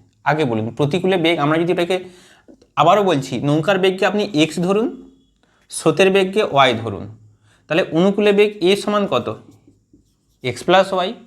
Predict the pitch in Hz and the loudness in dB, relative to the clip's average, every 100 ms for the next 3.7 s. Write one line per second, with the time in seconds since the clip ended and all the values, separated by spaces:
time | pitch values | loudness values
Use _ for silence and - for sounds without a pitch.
0 | - 160 165 202 202 196 196 180 180 196 | -4 -2 0 0 2 2 2 0 0 -2
1 | 196 185 131 107 110 - 175 185 214 202 | -2 -2 -2 -4 -6 -6 -4 -4 -4 -2
2 | 202 202 190 - 185 185 202 202 202 202 | -2 -2 -4 -2 -2 -2 0 0 -2 -4
3 | 208 208 190 131 117 120 | -6 -6 -2 -2 -4 -8